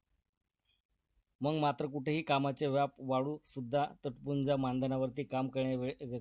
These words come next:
करण्याची वेळ ही निश्चित अंगणवाडी सेवकावरती येणार आहे. याबद्दल काही शंका नाही. तुम्हाला काय वाटतं नक्की कळवा. खूप धन्यवाद.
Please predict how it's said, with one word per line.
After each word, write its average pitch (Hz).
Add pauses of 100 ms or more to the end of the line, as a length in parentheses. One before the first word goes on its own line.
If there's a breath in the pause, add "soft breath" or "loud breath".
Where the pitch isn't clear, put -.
करण्याची 131
वेळ 127
ही 127
निश्चित 127
अंगणवाडी 127
सेवकावरती 120
येणार 117
आहे. 104 (380 soft breath)
याबद्दल 143
काही 135
शंका 135
नाही. 139
तुम्हाला 135
काय 135
वाटतं 131
नक्की 127
कळवा. 127
खूप 120
धन्यवाद. 123